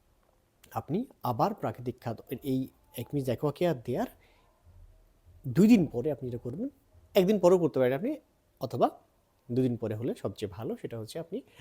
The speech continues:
প্লাঙ্কটোজেন প্রয়োগ করুন। প্লাঙ্কটোজেন প্রয়োগ করুন বলতে হচ্ছে প্লাঙ্কটন তৈরি করার যে খাবার, আহ, যে উপকরণ সেটা আপনি দেন, দিয়ে প্রা-, আবার প্রাকৃতিক খাদ্য হচ্ছে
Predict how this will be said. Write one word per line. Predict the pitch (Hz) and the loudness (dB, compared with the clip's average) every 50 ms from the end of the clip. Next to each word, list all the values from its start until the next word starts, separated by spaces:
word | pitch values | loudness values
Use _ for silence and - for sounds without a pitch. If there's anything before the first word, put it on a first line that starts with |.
| 131 - _ _ _ _ - | -20 -20 _ _ _ _ -8
প্লাঙ্কটোজেন | 147 147 175 185 170 185 160 135 131 107 | -4 -2 -2 0 0 0 0 0 0 -2
প্রয়োগ | - - 101 90 92 | -2 -6 -8 -8 -8
করুন। | - 98 95 90 | -10 -12 -12 -12
প্লাঙ্কটোজেন | - - 127 127 131 131 - 147 156 160 | -8 -6 -6 -4 -4 -4 -4 -4 -4 -4
প্রয়োগ | 151 - 156 151 156 | -4 -4 -4 -4 -4
করুন | - 160 165 160 | -4 -6 -4 -4
বলতে | 160 156 165 - 165 | -4 -4 -6 -6 -8
হচ্ছে | 165 160 - - _ | -8 -8 -10 -14 _
প্লাঙ্কটন | - 127 110 117 127 - 156 143 123 | -8 -8 -6 -6 -4 -4 -4 -4 -4
তৈরি | 127 123 123 131 | -4 -4 -4 -2
করার | 139 127 117 104 101 | -4 -4 -6 -6 -8
যে | 107 107 | -10 -12
খাবার, | - - - 107 113 202 247 - _ - - - _ - | -14 -12 -10 -8 -6 -6 -6 -8 _ -20 -20 -18 _ -10
আহ, | 123 117 107 98 87 - 107 117 104 - _ _ - - - 156 | -8 -8 -8 -10 -14 -18 -20 -20 -20 -20 _ _ -20 -18 -12 -6
যে | 131 143 | -4 -4
উপকরণ | 139 123 - 135 147 165 226 285 - | -4 -2 0 2 4 4 4 2 0
সেটা | - - 214 175 143 | -2 2 2 4 4
আপনি | 131 - 117 | 2 0 -2
দেন, | 104 104 151 254 - - _ - - - - _ _ - 120 | -2 0 0 -2 -2 -6 _ -20 -20 -20 -20 _ _ -10 -6
দিয়ে | 107 156 208 220 | 0 0 0 0
প্রা-, | - - 127 | 0 -4 -6
আবার | 120 127 131 170 196 190 | -4 -2 0 0 0 2
প্রাকৃতিক | 190 160 143 - - 139 - | 0 -2 -4 -4 -6 -10 -10
খাদ্য | - - 117 113 113 113 110 | -8 -8 -8 -8 -6 -6 -6
হচ্ছে | 107 104 117 - - - 202 | -6 -8 -8 -10 -6 -4 -4